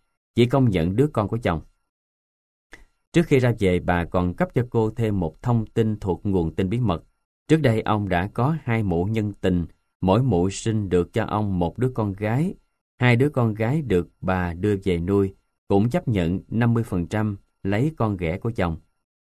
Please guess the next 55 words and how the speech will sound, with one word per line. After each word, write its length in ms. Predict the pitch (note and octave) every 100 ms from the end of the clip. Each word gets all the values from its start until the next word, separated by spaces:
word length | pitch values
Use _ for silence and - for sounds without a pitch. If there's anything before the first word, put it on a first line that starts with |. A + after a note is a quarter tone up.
| _
Còn 200 | - A2
hai 160 | G#2+ B2+
mụ 140 | G#2
nhân 240 | G2+ B2 A#2+
tình 260 | A2+ F#2 E2+
bị 120 | F2
xe 260 | F2 G2+ G2+
cán 240 | G#2 B2
chết. 240 | - D3+ - _ _ _ _ _
Hai 140 | B2+
chiếc 160 | B2+ E3
xe 160 | C#3
định 220 | A#2 F2+ G2+
mệnh 360 | F2+ E2 G2+
nhưng 280 | A#2 A#2 A2
thuận 260 | G#2 E2+ F2+
theo 160 | A2
ý 120 | -
của 160 | C#3+ A2+
bà. 280 | F#2 E2+ D#2+ _ _ _ _ _ _ _
Không 180 | - C#3
ai 140 | B2 C3
làm 200 | F#2+ F#2
gì 140 | F#2+
được 160 | F2 F#2+
bà 240 | G2 F#2+ F2+
vì 180 | F#2+ F#2
tiền 380 | E2+ F#2+ F2 D#2
đã 220 | D#2+ A2 A#2+
bưng 240 | G#2+ F2+
bít 160 | C3 -
tất 100 | D#3
cả. 280 | - D#2+ C3 - _ _ _ _ _ _ _ _
Thông 200 | - C3+
tin 160 | A#2+ C3
này 180 | A2 F#2+
về 160 | F2+ F#2+
sau 220 | - A#2
được 140 | F#2+ -
cô 180 | A2
xác 240 | A2 E3+ E3
minh 220 | A#2 G#2+
là 160 | F2+ E2
chính 220 | - D3
xác 340 | D#3 D#3+ -
trăm 120 | A#2+
phần 200 | A2+ F2+
trăm. 300 | E2 G#2 G2+ F#2+ _ _
Bà 180 | F2+ F2+
nói 160 | G2+ -
thật 200 | G#2 D#2+ -
chứ 80 | C3
không 260 | B2 G#2+
hù 280 | F#2 F2+ D#2+
quạ. 260 | D#2+ D#2